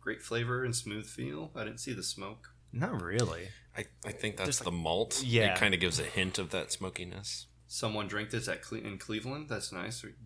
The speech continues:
Speaker 1: getting exposure out, out east a little bit. I don't know how far they distribute.
Speaker 3: I don't know. Probably a beer exchange.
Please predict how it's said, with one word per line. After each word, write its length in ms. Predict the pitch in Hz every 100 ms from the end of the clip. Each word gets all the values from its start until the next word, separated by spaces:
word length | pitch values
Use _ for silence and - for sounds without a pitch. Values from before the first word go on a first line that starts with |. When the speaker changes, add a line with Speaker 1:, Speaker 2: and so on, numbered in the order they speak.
| -
Speaker 1:
getting 220 | - 98
exposure 580 | 98 92 104 101 110 110
out, 360 | 98 98 110 - - - - - - - 98
out 200 | 95 110
east 180 | 104
a 60 | 95
little 240 | 92 98
bit. 260 | 92 110 - - - - - - -
I 40 | 98
don't 100 | 101
know 60 |
how 120 | 95 95
far 260 | 104 104
they 180 | 101 90
distribute. 720 | 80 92 - - 104 92 95 - - - - -
Speaker 3:
I 60 |
don't 120 | 98
know. 200 | 120 143 - - -
Probably 240 | - 90 87
a 20 |
beer 180 | 80 80
exchange. 540 | - 78 80 82 -